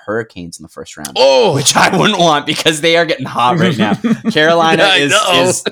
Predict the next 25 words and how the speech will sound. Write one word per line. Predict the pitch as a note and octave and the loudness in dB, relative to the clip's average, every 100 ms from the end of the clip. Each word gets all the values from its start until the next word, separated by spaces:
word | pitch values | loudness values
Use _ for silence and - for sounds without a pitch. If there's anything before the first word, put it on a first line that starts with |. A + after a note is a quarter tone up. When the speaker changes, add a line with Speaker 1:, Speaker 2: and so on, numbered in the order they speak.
| - - | -8 -2
Speaker 1:
is | B2+ A#2 | -2 -2
getting | C#3+ C3+ A#2 | -2 -2 -2
hot. | G2+ - - B2+ G#2 - - _ - | -8 -10 -4 -4 -4 -8 -20 _ -4
Although | B2+ C3 | 0 0
they | B2 | -2
did | B2+ D#3+ B2+ | -6 -6 -6
lose | B2+ | -4
Speaker 2:
Yeah. | A#2+ | -4
Speaker 1:
last | A#2 A2 - | -2 -4 -4
night, | G#2+ G2 | -10 -8
but | G#2 | -6
they've | B2+ B2+ | -4 -4
been | C3 A#2+ | -4 -6
playing | - A#2 A#2 A2+ | -6 -4 -4 -4
s-, | - - | -8 -10
like | A#2 C3 B2 | -4 -4 -4
the | A#2+ | -6
Carolina | C3 A#2+ G#2+ G#2+ | -2 0 0 -2
Speaker 2:
Yeah. | G#2 | -4
Speaker 1:
Hurricanes | G2 - F#2 F2+ | -6 -8 -12 -10
should | - F#2+ | -10 -10
be | F#2 | -12
playing. | F#2 F#2 G2 A2 _ _ _ | -16 -16 -16 -16 _ _ _
Um, | - A2 G2 F#2+ F#2+ - - | -10 -8 -6 -8 -12 -16 -14
Speaker 2:
Yeah. | E3 | -14